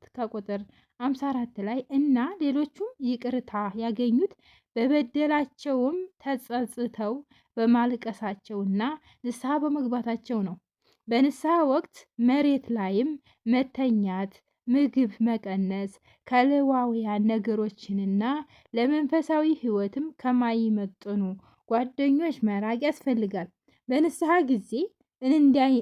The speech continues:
እንንዲናደርገው ከታዘዝነው ነገር ራሳችንን በመግዛት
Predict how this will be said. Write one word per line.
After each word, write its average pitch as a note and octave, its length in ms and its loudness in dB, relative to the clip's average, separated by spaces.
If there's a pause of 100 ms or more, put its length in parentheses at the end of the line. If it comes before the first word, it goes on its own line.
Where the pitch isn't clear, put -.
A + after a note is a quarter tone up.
(220)
እንንዲናደርገው A3+ 1500 4 (180)
ከታዘዝነው D4 880 0 (240)
ነገር A3 440 2 (380)
ራሳችንን C#4+ 800 -2 (320)
በመግዛት G#3+ 720 2